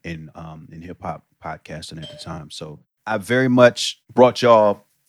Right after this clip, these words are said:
to the table first and was like, "Yo, I definitely wanna, you know, work with them." I think it's amazing just for you to be who you are and have had the experiences you've had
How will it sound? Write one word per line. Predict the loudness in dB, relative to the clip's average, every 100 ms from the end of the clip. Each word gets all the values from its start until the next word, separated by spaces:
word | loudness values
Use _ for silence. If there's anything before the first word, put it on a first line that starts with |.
| _ -6
to | -6
the |
table | -4 -6 -2
first | 2 2 2
and | -8
was | -10
like, | -12 -12
"Yo, | -12 -12
I |
definitely | -10 -10 -10 -12
wanna, | -10 -10 -12 _ _
you | -16
know, | -12
work | -10 -10 -12
with | -14
them." | -12 -12 -16 _ _ _
I | -8
think | -4 -6 -6
it's | -14
amazing | -14 -14 -8 -4 -2 -2 -4 -10 -14 -18 -20 _ _ _ _ _ _
just | -8 -6 -6 -10 -16 _ _
for | -14
you | -10 2 6 6
to | 4 -4
be | -2 -2
who | -2 -4
you | 0 4
are | 4
and | 4
have | -2
had | -2 -4
the | -6
experiences | -16 -14 -14 -14 -14
you've | -12 -12
had | -10 -10 -12